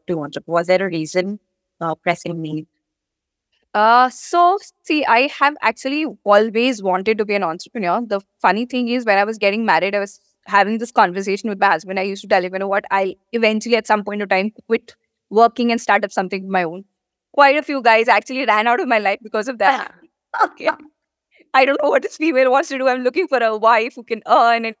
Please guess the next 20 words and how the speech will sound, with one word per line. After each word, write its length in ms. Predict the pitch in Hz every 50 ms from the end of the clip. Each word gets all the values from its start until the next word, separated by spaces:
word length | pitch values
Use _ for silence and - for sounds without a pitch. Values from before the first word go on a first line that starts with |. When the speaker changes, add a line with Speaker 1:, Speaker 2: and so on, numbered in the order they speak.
| 226 247
Speaker 2:
get, 260 | - - 247 240 233
get 160 | 240 247 247
a 40 | 240
stable 560 | 240 - _ _ _ - 226 214 214 220 226 214
income 300 | 202 202 196 226 214 208
in 60 | 208
the 80 | 208 208
family. 480 | - 185 170 180 202 202 190 240 - _ _ - - -
<laughs> 220 | _ _ _ _
Speaker 1:
Yeah. 420 | - 247 240 233 202 196 220 233 240 240 - _ _ _ _ _ _ _ _ _ _
Speaker 2:
He, 240 | - 247 359 247 254
he 100 | - 240
was 120 | 226 220 208
like, 160 | 214 214 240
"Okay, 280 | 320 - - 285 254 - - _ _
we, 240 | - 247 294 320 320
we'll 180 | 320 320 339 -
see, 240 | - 269 240 262
we'll 120 | 349 277 254
explore." 420 | 247 - - - 226 202 185 -